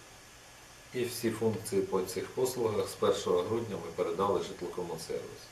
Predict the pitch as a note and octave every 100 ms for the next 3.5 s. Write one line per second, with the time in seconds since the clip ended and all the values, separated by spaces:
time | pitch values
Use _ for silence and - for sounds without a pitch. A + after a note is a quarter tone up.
0 | - - - - - - - F#3 D#3 D3
1 | C#3+ D3 - B2 A#2 A#2+ B2+ C3 B2+ C3+
2 | A2+ G2 E2+ D#2 - - - - - -
3 | - - - F2+ F#2